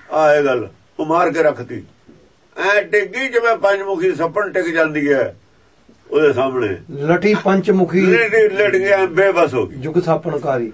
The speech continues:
Speaker 1: ਜੁਗ ਸਾਪਣਕਾਰੀ। ਜਿਹਨੂੰ ਜੋਗੀ ਸਾਰੀ ਜ਼ਿੰਦਗੀ ਨਹੀਂ ਸੀ ਨਾ ਰੋਕ ਸਕਦੇ, ਜਿਹਨੂੰ ਨਕਟੀ ਕਹਿੰਦੇ ਸੀ, ਐ ਰੋਕ ਕੇ ਦਿਖਾਤੀ, ਐ ਨਿਸ਼ਕਰੀਏ ਕਰਤੀ, ਬਸ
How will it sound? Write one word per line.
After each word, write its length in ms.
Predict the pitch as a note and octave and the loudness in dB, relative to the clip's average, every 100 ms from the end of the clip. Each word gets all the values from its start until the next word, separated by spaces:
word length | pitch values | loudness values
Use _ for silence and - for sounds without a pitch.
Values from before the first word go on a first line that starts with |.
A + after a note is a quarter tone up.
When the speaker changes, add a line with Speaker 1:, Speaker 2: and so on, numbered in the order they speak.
| - | -8
Speaker 1:
ਜੁਗ 200 | B2 C3 | -6 -6
ਸਾਪਣਕਾਰੀ। 760 | A2 A2+ F#2+ F#2+ - F2 D#2+ D#2 - _ _ | -4 -6 -6 -10 -8 -10 -12 -16 -20 _ _
ਜਿਹਨੂੰ 280 | - A3 A3+ | -6 -4 0
ਜੋਗੀ 340 | G#3 G3+ A3 G3+ | 2 2 0 -2
ਸਾਰੀ 280 | F3 G#3 | 0 0
ਜ਼ਿੰਦਗੀ 440 | D#3 D#3+ E3 G3+ A#3 | 0 0 0 -2 -4
ਨਹੀਂ 160 | A3+ | -2
ਸੀ 120 | A3 B3+ | -2 0
ਨਾ 140 | B3 | 0
ਰੋਕ 500 | A3+ F#3+ F#3+ G3 F3+ | 0 2 2 2 2
ਸਕਦੇ, 320 | F#3 F#3 F3+ | 2 2 0
ਜਿਹਨੂੰ 220 | F3+ G#3+ | -2 -4
ਨਕਟੀ 340 | F#3 F3 F3+ D#3+ | -2 -2 -2 -2
ਕਹਿੰਦੇ 400 | E3+ E3+ D3 C#3+ | -2 -2 -4 -6
ਸੀ, 60 | - - - | -10 -20 -4
ਐ 220 | F#3+ A3 | 0 2
ਰੋਕ 240 | G#3+ G#3 - | 2 2 0
ਕੇ 120 | G#3 | -2
ਦਿਖਾਤੀ, 580 | D#3 E3 E3 G3+ G3 - - - F#3+ A#3 | 0 0 0 -2 -6 -10 -20 -12 -2 0
ਐ 80 | |
ਨਿਸ਼ਕਰੀਏ 520 | B3 A#3 E3+ G#3+ A3 G#3 | 2 0 0 0 0 2
ਕਰਤੀ, 360 | F#3+ E3+ G#3 | 0 0 -2
ਬਸ 220 | G#3 F#3+ | 2 0